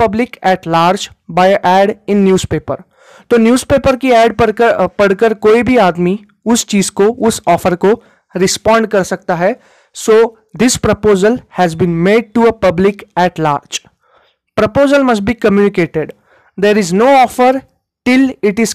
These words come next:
communicated to the offeree। The other party to a contract must have a knowledge of the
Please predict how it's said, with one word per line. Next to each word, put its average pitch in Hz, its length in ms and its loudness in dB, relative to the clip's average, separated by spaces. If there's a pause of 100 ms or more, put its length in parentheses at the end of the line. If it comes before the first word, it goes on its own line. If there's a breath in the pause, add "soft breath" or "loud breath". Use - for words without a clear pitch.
communicated 208 640 0
to 202 220 0
the 196 160 0
offeree। 160 440 -4 (440 soft breath)
The 190 100 2 (120)
other 233 180 0
party 240 500 0
to 214 120 0
a 196 80 2 (100)
contract 185 580 -2
must 208 300 -2
have 202 260 0
a 196 40 0
knowledge 170 480 0 (280)
of 180 160 2
the 208 160 0